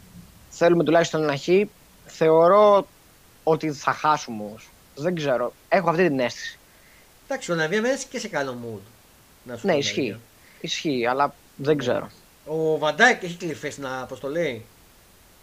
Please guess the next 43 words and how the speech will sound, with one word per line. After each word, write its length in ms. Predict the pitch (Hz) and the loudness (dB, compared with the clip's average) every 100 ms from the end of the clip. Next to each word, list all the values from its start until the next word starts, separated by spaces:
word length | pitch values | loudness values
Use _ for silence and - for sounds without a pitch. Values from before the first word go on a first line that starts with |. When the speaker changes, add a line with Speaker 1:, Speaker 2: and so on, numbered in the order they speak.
| _ _ | _ _
Speaker 1:
Ναι, 200 | 202 160 | -4 2
παίζει 220 | 175 135 | 2 2
κανονικά. 360 | 120 117 127 147 | 0 -4 -2 -4
Speaker 2:
Α, 80 | 110 139 139 120 107 - _ - | -4 -14 -16 -14 -16 -20 _ -12
μάλιστα. 440 | 139 143 120 - - - - | -6 -6 -8 -16 -20 -20 -6
Θα 100 | 214 | -2
έχει 100 | 226 | 0
ένα 120 | 254 | 2
ενδιαφέρον 480 | 233 220 - 254 233 | 4 2 2 0 0
λίγο 220 | 196 170 | 0 0
να 100 | 160 | -2
ξεκινήσει 420 | 143 147 156 147 - | -6 -8 -8 -8 -12
η 20 | |
φωτάρα 400 | - 135 143 131 | -12 -6 -4 -4
με 100 | 131 | -2
Speaker 1:
Έχει 200 | 131 247 | 0 2
Speaker 2:
Βαντάικ. 120 | 131 277 | 4 4
Speaker 1:
πάρει 100 | 277 | 6
Ιωαννίδη. 680 | 262 214 170 160 139 123 104 | 6 4 2 -4 -4 -6 -6
Speaker 2:
Ναι, 140 | 139 | -4
έχει 140 | 151 - | -4 -2
πάρει 180 | 175 165 | -2 0
Φώτη. 340 | 185 180 - - | -4 -6 -10 -14
Πήρε 180 | 151 147 | -12 -8
Φώτη. 300 | 156 165 107 _ | -8 -8 -12 _
Speaker 1:
Θα, 160 | - 131 - _ | -16 -16 -18 _
θα 200 | - 190 | -4 -2
ήθελα 160 | 190 196 | 0 2
να 80 | 185 | 2
δω 80 | 160 | 2
λίγο 160 | 151 | 2
Φώτη 300 | 131 151 139 | 0 0 0
εναντίον 360 | 131 127 131 127 | 0 -2 -4 -4
Βαντάικ. 440 | 113 117 117 104 | -6 -4 -4 -4
Speaker 2:
Δεν 120 | 123 143 | -6 0
θα 160 | 156 | 2
ήθελες. 300 | 160 151 123 | 2 -2 -6
Και 80 | - | -6
εγώ 160 | 156 208 | -4 0
θα 100 | - | -2
ήθελα, 220 | 143 139 | 0 -2
φίλε. 180 | 127 143 | -2 -2
Speaker 1:
Ναι. 180 | 143 127 | -2 -4